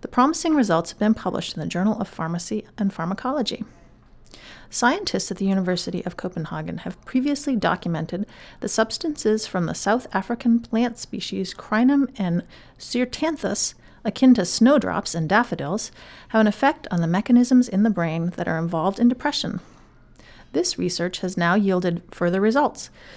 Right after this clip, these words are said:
since a team based at the Faculty of Health and Medical Sciences has recently shown how several South African flowers contain plant compounds whose characteristics enable them to negotiate the defensive blood-brain barrier that is a key challenge in all new drug development.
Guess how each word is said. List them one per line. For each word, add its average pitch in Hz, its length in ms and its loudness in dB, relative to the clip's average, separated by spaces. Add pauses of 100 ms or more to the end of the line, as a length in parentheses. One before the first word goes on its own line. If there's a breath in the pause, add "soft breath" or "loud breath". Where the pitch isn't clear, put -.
(120 loud breath)
since 185 240 -2
a 185 60 0
team 277 400 6
based 208 260 2
at 175 80 0
the - 80 -4
Faculty 226 560 -2
of - 140 -8
Health 226 320 0
and 175 120 0
Medical 180 320 0
Sciences 175 640 -4
has 180 220 -6
recently 277 460 0
shown 175 400 0
how 175 180 -2
several 196 380 2
South 156 320 -2
African 226 400 2
flowers 165 500 -4 (360 loud breath)
contain 233 420 6
plant 302 320 -2
compounds 160 640 -6 (320 loud breath)
whose 214 120 -2
characteristics 214 760 0
enable 226 380 6
them 160 260 -2
to 185 140 -4
negotiate 180 720 0
the 190 60 -4
defensive 226 600 0
blood-brain 233 560 4
barrier 170 420 0 (280 loud breath)
that - 100 -2
is 180 120 0
a 175 60 -2
key 330 220 -2
challenge 185 500 2
in 170 140 0
all 202 220 2
new 233 180 8
drug 180 280 0
development. - 640 -4